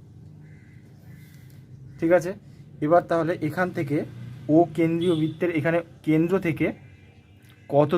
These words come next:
দূরে ব্যাসার্ধ, কত দূরে স্পর্শ অঙ্কন করতে হবে? ছয় দশমিক পাঁচ সেমি। এখানে বলা হয়েছে যে ছয় দশমিক পাঁচ সেমি। তাহলে এখান থেকে আমাদের ছয় দশমিক পাঁচ সেমি কেটে নিতে হবে এখান থেকে। তাহলে এখানে ছয় দশমিক পাঁচ সেমি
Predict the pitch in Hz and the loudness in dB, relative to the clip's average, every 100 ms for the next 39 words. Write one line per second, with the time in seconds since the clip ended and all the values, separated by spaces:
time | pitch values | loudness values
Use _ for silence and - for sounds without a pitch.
0 | 170 180 185 175 _ _ _ 143 151 143 | 0 2 0 -2 _ _ _ -2 0 2
1 | 160 160 180 - - _ _ _ _ 143 | 0 -2 -8 -12 -20 _ _ _ _ -2
2 | 143 170 165 170 160 165 156 170 165 165 | 0 0 2 2 2 0 0 0 0 2
3 | 165 165 180 175 143 147 147 170 165 139 | 0 2 0 0 2 2 2 -4 -4 -2
4 | 131 123 113 110 110 127 151 151 170 160 | -2 -2 -4 -4 -2 2 2 2 -2 -4
5 | 233 - - - _ - 143 143 151 180 | -4 -6 -20 -20 _ -4 2 2 2 -2
6 | 170 139 139 135 113 107 - - - - | -4 -2 -2 -2 -4 -4 -10 -20 -12 -4
7 | 151 160 151 151 175 165 143 160 - - | -4 -4 -6 -4 -4 -2 -2 -2 -4 -12
8 | - - - 135 147 185 247 - - 139 | -20 -20 -8 -2 0 0 -2 -8 0 2
9 | 143 147 160 147 143 175 180 120 117 107 | 2 -2 -2 -2 -2 -4 -2 0 0 -2
10 | 104 104 101 107 - _ - _ - 143 | -4 -8 -10 -16 -20 _ -20 _ -6 -2
11 | 151 151 156 147 143 143 160 151 147 151 | 0 0 -2 -2 -2 -2 -4 -2 -4 -4